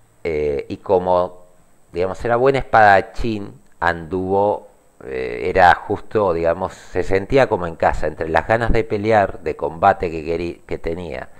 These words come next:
las ganas de aventuras, y yo supongo que sería la adrenalina de, de abordar barcos, se dedicó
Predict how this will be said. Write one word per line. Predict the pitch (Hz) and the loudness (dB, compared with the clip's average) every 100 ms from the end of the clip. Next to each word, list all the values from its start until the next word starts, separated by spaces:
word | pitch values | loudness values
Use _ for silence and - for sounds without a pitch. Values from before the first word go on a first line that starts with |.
| - - - | -20 -18 -2
las | 78 78 | 0 2
ganas | 101 98 98 | 2 2 2
de | 98 | 0
aventuras, | 95 92 90 107 92 82 62 - - - - - - - - - - | 0 -2 -6 -8 -6 -6 -6 -8 -10 -16 -18 -18 -20 -20 -20 -20 -18
y | 78 73 67 65 64 - | -14 -12 -10 -12 -14 -14
yo | 82 | -14
supongo | 80 - 82 82 | -12 -4 -4 -2
que | 73 | -6
sería | - 76 78 | -4 -2 -2
la | 71 | -2
adrenalina | 69 67 67 71 104 92 71 82 - _ _ - - - - | -2 -4 -8 -8 -6 -6 -10 -14 -20 _ _ -20 -20 -20 -16
de, | 65 64 - | -12 -12 -8
de | 67 | -6
abordar | 65 67 69 85 92 80 | -4 -4 2 6 8 6
barcos, | 78 80 80 - 87 - - _ - _ _ _ - _ - _ - | 4 4 4 -4 -10 -12 -20 _ -20 _ _ _ -20 _ -20 _ -8
se | - 90 | -2 0
dedicó | 87 87 82 - 104 104 - | 2 0 -2 -2 0 0 -4